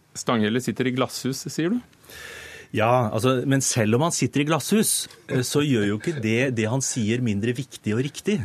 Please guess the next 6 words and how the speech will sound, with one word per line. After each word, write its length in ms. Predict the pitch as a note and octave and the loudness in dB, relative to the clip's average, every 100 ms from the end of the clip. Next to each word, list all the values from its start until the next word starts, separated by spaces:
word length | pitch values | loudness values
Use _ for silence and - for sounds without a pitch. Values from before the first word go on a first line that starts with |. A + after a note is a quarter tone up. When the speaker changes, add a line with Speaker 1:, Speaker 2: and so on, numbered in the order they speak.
| F#2+ | -6
Speaker 2:
Kanskje 300 | - B2 C3 | -4 -2 -2
snarere 340 | C#3+ G#2+ G#2 A#2 | -2 -2 -2 -4
tvert 240 | A#2 A2+ C#3 | -4 -2 0
imot. 340 | A3 - - - - - - | 0 -2 -6 -18 -18 -18 -6
Fordi 300 | D3 B2+ A#2 | -2 0 2
at 240 | B2+ - | 0 -4